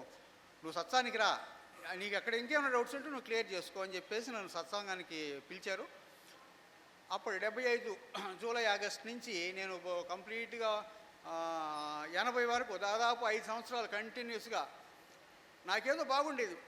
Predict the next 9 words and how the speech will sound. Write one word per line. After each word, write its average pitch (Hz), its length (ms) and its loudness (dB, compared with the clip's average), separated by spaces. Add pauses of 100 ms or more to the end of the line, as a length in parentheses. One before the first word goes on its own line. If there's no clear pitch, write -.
(120)
సత్సంగానికి 247 460 0
పోయానా, 226 400 2
ఒక 214 140 0
మూడు 202 400 0
గంటలు, 220 260 0
రెండున్నర 214 400 2
గంట 214 240 -2
అక్కడ 180 200 -4
కూర్చున్నామా, 202 540 -2